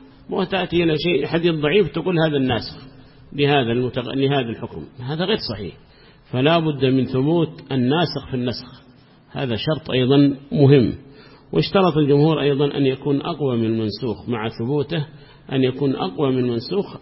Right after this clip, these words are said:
أو مماثلًا للمنسوخ، فلا ينسخ الآحاد المتواتر، فهذا فيه نظر. والصحيح أنه إذا ثبت النص سواء كان متواترا أو آحادا أقوى من المنسوخ أو دون المنسوخ مساويا للمنسوخ،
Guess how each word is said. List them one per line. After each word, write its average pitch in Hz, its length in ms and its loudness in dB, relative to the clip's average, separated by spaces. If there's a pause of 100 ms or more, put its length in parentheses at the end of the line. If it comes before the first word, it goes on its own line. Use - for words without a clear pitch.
(140)
أو 175 140 0
مماثلًا 160 640 0
للمنسوخ، 123 680 -2 (540)
فلا 156 220 0
ينسخ 143 640 -4 (240)
الآحاد 139 640 -2
المتواتر، 120 720 -4 (540)
فهذا 127 300 -4
فيه 107 240 -2
نظر. 92 300 -4 (540)
والصحيح 117 520 -4
أنه 110 160 0
إذا 113 200 0
ثبت 113 360 -4
النص 113 520 -4 (300)
سواء 120 200 0
كان 110 480 -2
متواترا 127 680 0
أو 135 280 2
آحادا 120 540 2
أقوى 147 280 0
من 131 140 2
المنسوخ 127 720 2 (160)
أو 151 140 4
دون 151 260 0
المنسوخ 131 760 -2
مساويا 143 500 0
للمنسوخ، 127 520 0